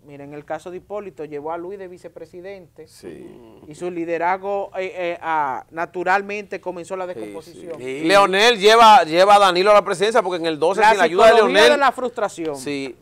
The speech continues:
Speaker 2: Tú sabes que también
Speaker 3: Y
Speaker 2: es
Speaker 3: lo hace
Speaker 2: bueno.
Speaker 3: el líder a partir de ahí porque
Speaker 2: Sí.
Speaker 3: entonces es presidente.
Speaker 2: Para entender esto también hay que ver a los, los dos papas, que está en Netflix.
Speaker 3: Yo la vi.
Speaker 1: Muy
Speaker 2: Hay que,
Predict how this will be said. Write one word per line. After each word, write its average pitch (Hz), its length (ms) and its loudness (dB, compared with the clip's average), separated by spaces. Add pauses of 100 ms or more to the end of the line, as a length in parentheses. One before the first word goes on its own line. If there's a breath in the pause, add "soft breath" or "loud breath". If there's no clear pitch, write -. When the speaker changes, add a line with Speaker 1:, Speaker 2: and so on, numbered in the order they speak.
(140)
Speaker 2:
Tú 190 100 -12
sabes 254 260 2
que 247 100 -4
también 226 320 -2
Speaker 3:
Y - 20 0
Speaker 2:
es 240 80 2
Speaker 3:
lo 226 80 2
hace 247 160 8
Speaker 2:
bueno. 220 80 4
Speaker 3:
el 226 160 -4
líder 254 300 -6
a 214 120 -2
partir 196 260 -12
de 220 80 -4
ahí 233 180 -4
porque 196 240 -10
Speaker 2:
Sí. 175 100 -6
Speaker 3:
entonces 196 160 -6
es - 60 -12 (100)
presidente. 226 560 -10
Speaker 2:
Para 208 220 4
entender 214 400 -2
esto 254 160 0
también 220 260 -2
hay 226 60 -8
que 190 120 -10
ver 220 160 -6
a 196 80 -2
los, 190 320 -6
los 160 220 -8
dos 202 180 -10
papas, - 560 -6
que - 60 -20
está 123 220 -8
en 180 100 -10
Netflix. 113 460 -14 (240 soft breath)
Speaker 3:
Yo 139 100 -12
la 151 80 -4
vi. 147 160 -10 (140)
Speaker 1:
Muy 180 120 -6
Speaker 2:
Hay 196 100 0
que, 202 40 -8